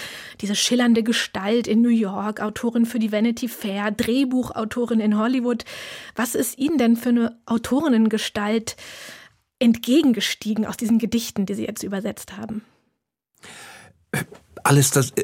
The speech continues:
Speaker 2: also aus den neuen Gedichten, die jetzt erschienen sind, ähm, alles das, was Sie sagen, hinzu kommt eben, dass sie im ersten Band, der eben schon vor ein paar Jahren erschienen ist, noch stärker Liebesgedichte und Liebeskummergedichte geschrieben hat. In, in den neuen, äh,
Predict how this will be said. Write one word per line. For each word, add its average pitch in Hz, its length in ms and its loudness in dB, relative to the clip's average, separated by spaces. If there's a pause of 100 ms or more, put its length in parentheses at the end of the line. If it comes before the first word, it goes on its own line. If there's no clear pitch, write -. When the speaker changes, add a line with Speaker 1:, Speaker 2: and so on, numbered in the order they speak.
(240)
Speaker 2:
also 131 180 2
aus 113 100 -2
den 107 160 4
neuen 147 320 6
Gedichten, 92 420 -4
die 95 300 -4
jetzt 117 340 -4
erschienen 135 420 0
sind, 123 460 0
ähm, 107 440 0
alles 123 260 -2
das, 113 180 -6
was 101 140 -4
Sie 110 80 -2
sagen, 98 340 -2
hinzu 117 320 0
kommt 127 500 -4
eben, 117 280 -2
dass 104 160 -2
sie - 120 -6
im - 140 -4
ersten 123 460 -2
Band, 101 260 -4
der 92 320 -4
eben 98 140 -2
schon 95 160 -6
vor 92 100 -6
ein 95 80 -4
paar 98 100 -4
Jahren 110 220 0
erschienen 104 340 0
ist, 110 220 -4 (460)
noch 127 340 4
stärker 117 720 2 (300)
Liebesgedichte 110 880 -2
und 95 120 -2
Liebeskummergedichte 98 920 0
geschrieben - 440 -4
hat. 87 140 -4
In, 107 240 4
in 107 140 2
den 104 180 6
neuen, 135 460 4 (480)
äh, 110 340 2